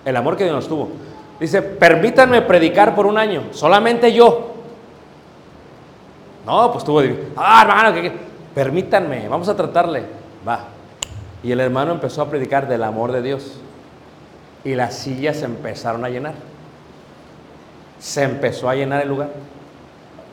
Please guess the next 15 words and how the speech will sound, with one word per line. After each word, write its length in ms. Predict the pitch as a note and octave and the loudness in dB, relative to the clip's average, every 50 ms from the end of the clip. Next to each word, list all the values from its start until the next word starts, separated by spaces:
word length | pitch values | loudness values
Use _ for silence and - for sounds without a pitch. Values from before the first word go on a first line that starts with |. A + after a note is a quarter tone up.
| - - - - - - - - - - - | -20 -20 -20 -20 -20 -20 -20 -20 -20 -12 -6
Eran 260 | C3+ C3 D#3 F3 F3+ | -2 0 0 0 0
como 260 | F3 E3 D#3+ D#3+ D#3+ | -2 -2 -2 0 0
doscientas 640 | D3+ D3 C#3 C#3+ - D3+ D#3 E3 D#3+ - F#3 D#3+ - | 0 0 -2 -2 -4 -6 -6 -4 -4 -4 -4 -4 -4
cincuenta 500 | D3+ C#3+ C#3 C#3+ D3 D3+ D#3+ D#3 E3+ D#3 | -4 -6 -4 -2 -2 -2 -2 -2 -4 -2
personas. 580 | D3+ D3 C3 B2 E3+ F3+ F3+ D#3+ - - - - - - - - - - - - - - - - - - - - - - - - - | -2 -4 -4 -6 -6 -8 -8 -12 -14 -18 -20 -20 -20 -20 -20 -20 -20 -20 -20 -20 -20 -20 -20 -20 -20 -20 -20 -20 -20 -20 -20 -14 -6
Y 140 | - C#3+ C3 | -4 -4 -2
se 180 | - D#3+ D#3 | 0 0 0
sentaron, 600 | - D#3 D3+ C#3 B2+ D#3 D#3 E3 E3+ E3 D#3+ D#3+ - - | 2 2 0 0 0 0 0 0 -2 -4 -6 -6 -6 -6
eh, 540 | D3 E3 E3 D#3 - - - D3+ D#3 D#3 D3+ | -6 -6 -6 -8 -12 -14 -12 -12 -12 -12 -6
"¿qué 140 | - G3+ G#3 | 0 2 2
hubo? 220 | G#3+ A3 G#3+ G3+ G3 F#3 - - - - - - - - - - - - - - | 4 4 2 2 0 0 -2 -8 -12 -14 -16 -18 -20 -20 -20 -20 -20 -20 -6 0
Ahora 240 | C#3 C#3 D#3+ E3+ E3 | 2 4 6 6 4
sí 200 | - - G3 F#3+ | 4 0 -4 -2
quieren 360 | - F#3+ G3+ G3 G3 F#3+ F3 | -2 0 0 0 0 -2 -2
predicar". 720 | - E3+ F3+ F3 F#3 F3+ F3 G3 G3 G3 G3 G3 - - | -2 -2 -2 -2 -2 -2 -2 -2 -4 -4 -6 -10 -14 -16